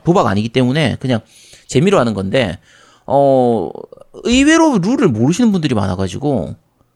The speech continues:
그거 가르쳐 드리느라고 이제 좀 했는데, 그거 배우고 나더니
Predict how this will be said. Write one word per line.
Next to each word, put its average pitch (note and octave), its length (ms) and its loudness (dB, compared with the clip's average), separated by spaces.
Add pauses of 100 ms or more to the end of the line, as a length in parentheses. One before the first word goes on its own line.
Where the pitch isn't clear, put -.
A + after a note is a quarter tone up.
(160)
그거 E3 220 2
가르쳐 G3 340 -2
드리느라고 G#2 520 -2 (520)
이제 G#2 180 -4
좀 A#2 240 -4
했는데, E3+ 540 -2 (340)
그거 E3 240 2
배우고 G#3 380 4
나더니 D#3+ 560 2